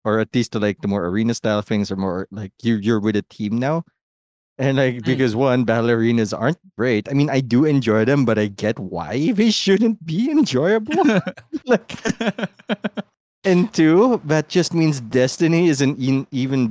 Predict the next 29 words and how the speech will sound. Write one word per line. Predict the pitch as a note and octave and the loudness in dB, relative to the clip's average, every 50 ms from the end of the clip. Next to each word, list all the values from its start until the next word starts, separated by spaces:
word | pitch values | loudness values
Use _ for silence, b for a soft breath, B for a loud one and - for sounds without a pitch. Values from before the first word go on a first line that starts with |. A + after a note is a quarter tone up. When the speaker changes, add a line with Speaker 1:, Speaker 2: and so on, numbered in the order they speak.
| G2+ | -2
Speaker 1:
better | G2 A2 G#2+ A2+ D3+ E3 E3+ | -2 0 0 2 2 2 2
place | F3 - G3 F#3 F#3 - - | 2 0 2 2 2 2 2
than | - E3+ D3 - | 0 0 0 0
ever | A#2+ B2 C3+ C3+ B2+ | 0 0 0 0 0
before | B2 A#2 B2 - - B2 A#2+ C#3 | 0 -2 -2 0 0 0 0 0
because | C#3 C#3+ C3+ C3+ C3 B2 C3 | 0 0 -2 -2 -2 0 2
we | E3 B3+ D#4+ | 4 4 4
Speaker 3:
<laughs> | B3+ G#3+ A#3+ | 6 6 4
Speaker 1:
offer | C4+ C4+ D#4 D4 B3+ | 4 4 4 4 4
all | A#3+ B3 B3 B3 | 4 4 4 4
of | A3 F3+ | 2 2
that | F3 A#3+ C#4 C#4+ B3 | 2 2 2 2 2
already | G#3+ F#3 E3+ D#3+ E3 G#3 C4 D4 D#4+ G4 F#4 E4 C4+ D#3 C3 - | 2 2 0 0 0 0 2 4 4 4 2 2 2 2 0 2
and | B2+ D#3+ G#3+ G3 | 2 2 2 2
for | - - A#2 | 2 0 0
Speaker 3:
Mm-hmm. | C3+ F3 | 0 2
Speaker 1:
quote | E3 - A3 D4+ - - | 2 2 2 2 2 0
unquote | D#3+ D3+ D3 - - F3 F#3+ F3+ - - | 0 0 0 0 0 2 2 2 0 -4
free, | - - - G#3 C#4 D#4 C4+ G3 C3+ A#2 - B B B | -10 -12 -6 -2 -2 0 0 0 0 -2 -4 B B B
for | - A3 A3+ G#3+ | 0 2 2 2
the | G3 G#3+ C4+ | 4 2 0
fakest | A#3 - - - F4 E4 F#4 F4+ - A#3+ G#3 E3+ - - | -2 -2 -2 0 2 2 2 2 2 0 0 0 -2 -6
free-to-play | - - - C4+ C4+ C4 A3 C4 A3 A3 A3+ A3+ A3 | -12 -6 -4 -2 -2 0 0 0 0 0 2 2 4
experience, | G#3 G3+ G3+ - - - - C#4 C4+ B3+ B3 G#3 F3 D3+ D3 D3+ G3 - - | 2 2 0 -6 -6 -2 2 4 4 4 6 6 6 6 4 2 0 -2 -6
go | - - - A3+ A#3+ C4 | -6 0 2 2 2 2
to | - A3+ | 2 0
Speaker 2:
<laughs> | E3 C#3 E3 | 0 2 2
Speaker 1:
Destiny | F3+ G3 F3 E3+ - F3+ E3+ E3+ | 4 4 4 2 0 0 0 0
two | E3+ - - F#3 D#3+ B2+ A#2 | -2 -2 0 0 2 2 0